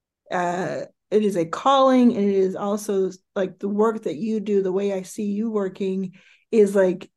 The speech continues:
it's not just incremental change, 'cause we don't have time for that. It's just, like, this bold new way.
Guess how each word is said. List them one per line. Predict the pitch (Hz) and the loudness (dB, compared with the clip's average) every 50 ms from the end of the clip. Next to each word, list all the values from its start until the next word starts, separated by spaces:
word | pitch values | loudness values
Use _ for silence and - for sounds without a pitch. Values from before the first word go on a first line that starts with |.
| _ _ - | _ _ -2
it's | - 220 220 208 214 - | 0 2 2 2 0 0
not | 214 202 196 196 | 0 0 0 -2
just | 196 - 190 180 180 | -2 -4 -6 -6 -6
incremental | - - 208 196 202 190 180 185 190 208 233 247 240 - 175 160 | -4 -4 -4 -2 -2 -4 -6 -4 -2 0 0 -2 -2 -2 -8 -8
change, | 160 - - 175 175 180 180 - | -8 -10 -10 -10 -10 -10 -12 -10
'cause | - 208 185 | -8 -6 -4
we | 190 202 202 | -2 -2 -2
don't | 196 185 185 | 0 -2 -4
have | 190 175 170 | -6 -6 -8
time | - - 220 226 233 226 | -8 -8 -6 -4 -4 -6
for | 226 - 160 | -6 -6 -6
that. | 165 165 - 180 175 - - - | -6 -6 -6 -8 -10 -10 -6 -4
It's | 208 202 202 202 - | -4 -4 -4 -4 -8
just, | 202 185 - | -8 -8 -6
like, | - 180 175 165 | -8 -8 -8 -8
this | - 175 165 165 | -10 -12 -10 -10
bold | 190 185 185 - 214 208 208 208 208 202 202 202 196 196 190 190 196 - | -12 -12 -8 -4 -2 2 4 4 6 6 6 6 6 4 2 0 -4 -6
new | 214 190 196 196 202 208 214 208 208 202 | -8 -6 -4 -2 -2 0 0 0 -2 -2
way. | 196 185 196 202 196 180 170 156 165 190 208 | -2 -2 -2 -2 -2 -4 -4 -4 -6 -8 -12